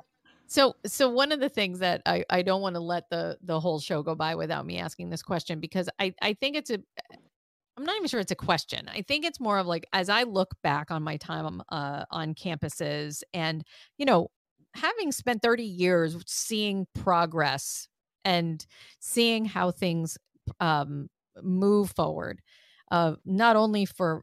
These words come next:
for, uh, specific communities, but just in terms of how we go about our day-to-day. I think there were times, especially, um, you know, I graduated from college in nineteen eighty-nine,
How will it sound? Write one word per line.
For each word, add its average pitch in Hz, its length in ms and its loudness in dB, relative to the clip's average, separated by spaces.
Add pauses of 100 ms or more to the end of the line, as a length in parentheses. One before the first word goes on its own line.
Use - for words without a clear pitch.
(140)
for, 160 440 -2 (100)
uh, 151 300 -4 (240)
specific - 680 -2
communities, 175 680 -2
but 175 200 0
just 208 240 0 (340)
in 170 160 0
terms 165 280 -2
of 147 80 -4
how 165 200 2
we 156 140 0
go 151 220 2
about 147 260 0
our 147 100 -4
day-to-day. 147 800 -6 (1120)
I 226 140 -2
think 285 300 -2 (880)
there 175 200 4
were 165 140 0
times, 151 800 -4
especially, 170 720 -2
um, 151 280 -4
you 160 80 -4
know, 160 180 -2
I 175 160 0
graduated 196 580 0
from 156 120 -6
college 151 340 -4
in 147 100 -4
nineteen 147 340 -4
eighty-nine, 131 600 -6